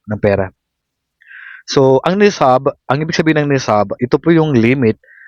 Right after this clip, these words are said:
na inilagay po ng Islam na pag umabot na po yung dami ng pera mo dyan, ah, ibig sabihin, obligahan ka na magbigay ng zakah pagkalipas ng isang taon.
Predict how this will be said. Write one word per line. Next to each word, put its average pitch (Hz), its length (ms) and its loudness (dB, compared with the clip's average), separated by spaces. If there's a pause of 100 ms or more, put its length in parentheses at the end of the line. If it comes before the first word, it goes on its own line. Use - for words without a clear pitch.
na 135 160 0
inilagay 139 480 0
po 147 80 -2
ng 135 160 0
Islam 110 400 -2
na 104 80 -2
pag 110 160 -4
umabot 131 320 -2
na 139 80 0
po 131 160 0
yung 127 80 0
dami 123 320 0
ng 104 160 -4
pera 127 240 0
mo 147 160 -4
dyan, 113 240 0 (1300)
ah, 110 880 0 (400)
ibig 131 160 -2
sabihin, 131 320 0
obligahan 127 400 -2
ka 113 160 -2
na 107 80 -6
magbigay 104 320 -2
ng 107 80 -4
zakah 110 400 -2
pagkalipas - 560 -4
ng 98 80 -10
isang 95 160 -12
taon. 95 320 -14